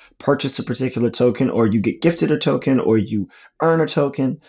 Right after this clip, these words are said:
uh, to be a part of this sort of, this group, really is predicated upon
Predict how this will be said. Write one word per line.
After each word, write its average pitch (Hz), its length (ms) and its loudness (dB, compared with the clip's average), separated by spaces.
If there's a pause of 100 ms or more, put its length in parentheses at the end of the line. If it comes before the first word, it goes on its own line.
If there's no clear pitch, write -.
(140)
uh, 123 140 0
to - 100 -4
be 135 160 0
a 127 60 2
part 131 280 0
of 120 120 -2
this 123 200 0
sort 127 160 0
of, - 140 -4
this - 220 -2
group, 127 300 2 (300)
really 147 300 2
is 131 100 2
predicated 127 540 0
upon 110 640 2